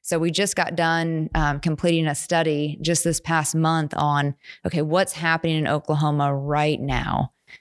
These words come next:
And I can tell you that, you know, the top reasons of people that are unemployed, that aren't going back to the workforce, there's concerns due to covid. They don't want to get exposed at work. And then the costs associated with starting a job.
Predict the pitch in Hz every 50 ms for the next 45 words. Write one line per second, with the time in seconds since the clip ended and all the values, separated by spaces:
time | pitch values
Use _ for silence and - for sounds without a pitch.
0 | _ _ - - 160 160 165 165 170 165 156 160 180 175 175 170 165 165 151 156
1 | 151 147 151 139 - - 160 160 151 143 139 139 151 143 - 170 165 165 165 156
2 | 160 170 170 175 170 160 165 156 156 160 143 - 170 165 156 160 156 156 143 147
3 | 143 - 170 190 202 190 185 180 - 196 190 190 185 185 185 185 175 175 - -
4 | _ _ _ - - - - - 190 190 - 202 185 180 175 170 175 170 160 -
5 | - 175 165 160 165 160 160 - - 160 160 156 156 156 - - - 147 147 143
6 | - - 151 143 135 - 165 165 165 165 165 165 151 143 160 160 170 214 - -
7 | 214 214 208 233 262 302 320 294 - - - - - _ - 175 151 151 147 -
8 | 156 156 156 160 156 165 165 - - - - - 156 156 156 156 160 - - -
9 | 160 160 165 165 160 - - _ - 170 170 165 170 170 170 160 156 - - -
10 | - 208 208 226 - - 175 165 - 180 180 180 175 - 180 170 165 160 160 147
11 | 139 - - - 156 147 151 151 147 139 123 - - - - - - -